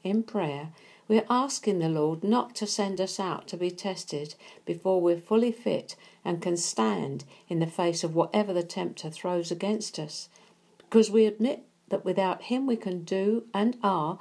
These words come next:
absolutely nothing. Keeps you humble, doesn't it?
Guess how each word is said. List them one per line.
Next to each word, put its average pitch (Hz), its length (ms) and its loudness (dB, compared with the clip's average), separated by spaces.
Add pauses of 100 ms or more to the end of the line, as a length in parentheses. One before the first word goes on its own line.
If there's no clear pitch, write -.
(180)
absolutely 185 720 0
nothing. 190 500 -4 (1040)
Keeps - 300 -6
you 160 80 -2
humble, 185 360 -2
doesn't 196 340 -6
it? 143 160 -4